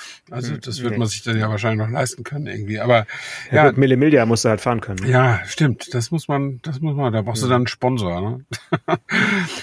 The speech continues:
Speaker 2: Ja, also nochmal we-, wegen der, der, der Preisgestaltung. Also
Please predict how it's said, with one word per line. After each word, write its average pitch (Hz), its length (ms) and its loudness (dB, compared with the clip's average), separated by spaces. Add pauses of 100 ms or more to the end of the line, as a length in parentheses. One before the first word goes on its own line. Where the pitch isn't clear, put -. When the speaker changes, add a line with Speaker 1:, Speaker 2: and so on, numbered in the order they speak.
(400)
Speaker 2:
Ja, 139 260 4 (260)
also 147 220 4 (220)
nochmal 160 260 4
we-, 151 160 4
wegen 147 220 4
der, 139 100 4
der, - 360 0
der 147 140 -2
Preisgestaltung. 127 720 2
Also 127 220 2